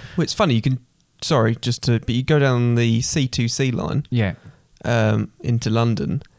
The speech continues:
Speaker 1: and you'll be going and there'll be a flat, there'll be something, and then there'll be a church just stuck in between these
Speaker 2: Oh,
Speaker 1: two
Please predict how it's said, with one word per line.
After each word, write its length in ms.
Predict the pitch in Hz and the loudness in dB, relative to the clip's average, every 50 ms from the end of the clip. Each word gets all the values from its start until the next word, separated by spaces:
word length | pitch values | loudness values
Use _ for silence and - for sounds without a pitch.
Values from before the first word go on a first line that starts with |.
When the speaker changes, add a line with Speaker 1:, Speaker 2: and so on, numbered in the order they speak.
| _ _ _ - | _ _ _ -6
Speaker 1:
and 180 | - 113 113 | -2 -2 0
you'll 240 | 117 120 117 117 113 | 2 2 2 2 0
be 180 | - - 123 117 | 0 -2 -2 0
going 300 | 123 131 131 123 123 117 | 2 0 2 2 2 2
and 80 | 117 | 2
there'll 80 | 113 101 | 0 0
be 80 | 110 113 | 0 0
a 60 | 110 | -2
flat, 400 | - - - 127 123 123 - - | -2 -2 -2 0 0 0 -2 -2
there'll 140 | - 101 101 | -2 -4 -2
be 180 | 113 107 107 107 | 0 -2 -2 -2
something, 320 | - 120 117 117 117 98 | -2 -2 0 0 -2 -2
and 100 | - 117 | 0 0
then 80 | 117 110 | 0 2
there'll 120 | 110 110 | 0 0
be 120 | 110 117 110 | 0 2 0
a 60 | 107 | 0
church 540 | - - - 151 131 98 - - - - - | 0 0 0 2 2 2 0 -2 -6 -8 -6
just 180 | - 113 - | -4 -4 -4
stuck 260 | - - 117 120 - 120 | -2 -4 -4 -4 0 0
in 80 | 110 | 0
between 340 | 107 - - 117 117 113 107 | 0 0 0 0 2 2 2
these 100 | 107 107 143 | 2 4 4
Speaker 2:
Oh, 60 | 160 | 4
Speaker 1:
two 80 | 165 | 4